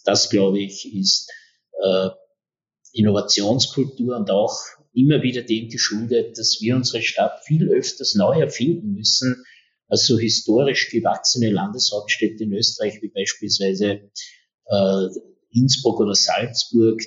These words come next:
die, äh, sehr tief historische Wurzeln haben,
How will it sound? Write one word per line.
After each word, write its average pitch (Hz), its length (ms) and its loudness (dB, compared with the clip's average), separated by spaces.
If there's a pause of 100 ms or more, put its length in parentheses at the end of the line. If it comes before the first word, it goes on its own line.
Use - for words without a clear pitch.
die, 104 340 0 (420)
äh, 107 60 0
sehr 113 520 4
tief - 540 -4
historische 104 680 2
Wurzeln 117 480 0
haben, 104 460 0